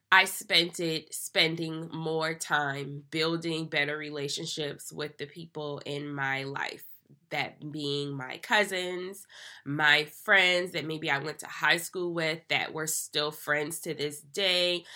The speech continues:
I spent it getting to know the people who I've known for years, because I found that, that I, I really didn't know them. And in doing that, I realized that I learned so much more about myself.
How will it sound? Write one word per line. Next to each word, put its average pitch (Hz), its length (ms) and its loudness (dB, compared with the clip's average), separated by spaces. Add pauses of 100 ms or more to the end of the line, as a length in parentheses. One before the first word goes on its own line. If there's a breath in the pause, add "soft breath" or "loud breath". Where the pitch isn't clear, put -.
(320 loud breath)
I 226 160 10
spent 208 520 -2
it 196 280 0 (640)
getting 214 340 4
to 220 160 -2
know 175 460 4
the 165 100 -2
people 175 460 -6
who 180 280 0
I've 156 220 4
known 160 420 -2
for 160 120 -8
years, 160 480 -2
because 170 280 -8
I 160 100 2
found 170 300 4
that, 165 120 -4
that 170 100 -2
I, 156 100 0 (140)
I 160 120 -4
really 165 280 0
didn't 151 320 -4
know 143 200 -4
them. - 260 -8 (520 loud breath)
And 180 560 6
in 233 360 6
doing 196 460 0
that, 151 320 -2 (100)
I 175 120 10
realized 170 680 2
that 160 100 -2
I 160 140 6
learned 160 480 0
so - 640 -2
much 208 340 -2
more 180 220 -2
about 170 240 -2
myself. 151 500 -6